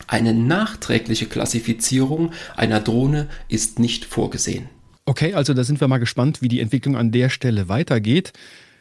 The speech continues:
Speaker 2: Jetzt gehen wir mal davon aus, dass Drohne und Pilot startklar sind. Benötige ich jetzt noch eine Fluggenehmigung?
Speaker 1: Es ist grundsätzlich keine Genehmigung für den Aufstieg der Drohne erforderlich, aber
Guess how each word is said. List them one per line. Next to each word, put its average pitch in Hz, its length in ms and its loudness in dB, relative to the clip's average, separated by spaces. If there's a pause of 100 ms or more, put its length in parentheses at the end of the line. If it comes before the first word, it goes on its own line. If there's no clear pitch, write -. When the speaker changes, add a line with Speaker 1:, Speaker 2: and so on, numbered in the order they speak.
(120)
Speaker 2:
Jetzt 165 200 4
gehen 175 140 2
wir 180 80 4
mal 160 140 4
davon 139 240 2
aus, 131 180 2
dass 120 160 2
Drohne 151 320 4
und 139 140 2
Pilot 123 320 2
startklar 120 640 0
sind. 139 340 2
Benötige 131 380 2
ich 139 100 0
jetzt - 260 -4
noch 151 120 0
eine 113 340 0
Fluggenehmigung? 139 840 0 (360)
Speaker 1:
Es - 200 -2
ist - 280 -2
grundsätzlich 135 640 2
keine 151 280 2
Genehmigung 110 580 4
für - 160 -6
den 117 160 0
Aufstieg 113 420 0
der 110 120 0
Drohne 117 320 2
erforderlich, 127 720 0
aber 175 440 0